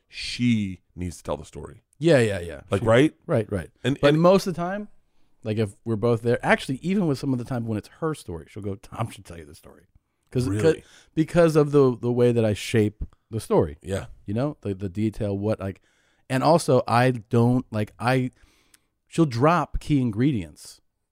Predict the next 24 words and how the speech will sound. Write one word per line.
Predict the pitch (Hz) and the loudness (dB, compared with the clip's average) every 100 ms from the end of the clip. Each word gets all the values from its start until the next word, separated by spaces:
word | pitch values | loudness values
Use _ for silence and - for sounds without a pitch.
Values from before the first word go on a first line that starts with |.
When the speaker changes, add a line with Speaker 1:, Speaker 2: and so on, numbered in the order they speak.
| _ | _
Speaker 2:
to | _ 123 | _ -4
the | 104 | -4
story. | - 165 101 - - | -2 0 0 -2 2
Speaker 1:
Yeah. | 131 | 2
Speaker 2:
Right? | 220 101 113 | 4 0 -2
Like, | 98 101 | -4 -6
I'm | 120 | -4
like, | 110 | -4
"No, | 131 185 | -2 -2
you | 170 | -2
have | 135 147 151 | -4 -8 -10
to | - | -8
mention | 113 120 185 - 78 76 82 _ _ _ _ _ | -4 -2 -4 -6 -14 -16 -18 _ _ _ _ _
that | 120 113 | -10 -6
the | 110 | -6
guy | 92 117 151 185 131 117 | -4 0 2 2 2 -2
actually | 98 117 - 117 107 | -4 -8 -6 -4 -2
came | 101 - 123 117 | -4 -6 -2 0
in | 123 | -2
and | 104 | -4
told | - 131 143 | -4 2 2
you | 117 | 2
to | 104 | -4
leave." | 92 120 214 117 - _ | -4 -2 -2 -2 -6 _